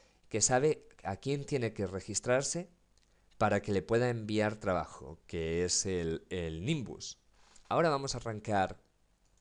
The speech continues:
el, el resto de... Perdonad, que he hecho aquí con los cursores, el resto de servicios.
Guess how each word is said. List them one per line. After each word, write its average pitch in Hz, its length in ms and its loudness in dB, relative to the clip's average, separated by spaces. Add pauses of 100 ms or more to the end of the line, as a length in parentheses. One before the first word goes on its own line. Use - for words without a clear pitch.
(2000)
el, 95 880 2 (520)
el 107 200 -2
resto 104 320 -2
de... 92 260 0
Perdonad, 92 520 -8
que - 400 -14 (580)
he 90 140 -10
hecho 95 240 -10
aquí 92 160 -14
con 90 140 -6
los 82 100 -8
cursores, 87 560 -8
el 104 140 -4
resto 120 320 0
de 98 80 2
servicios. - 640 -8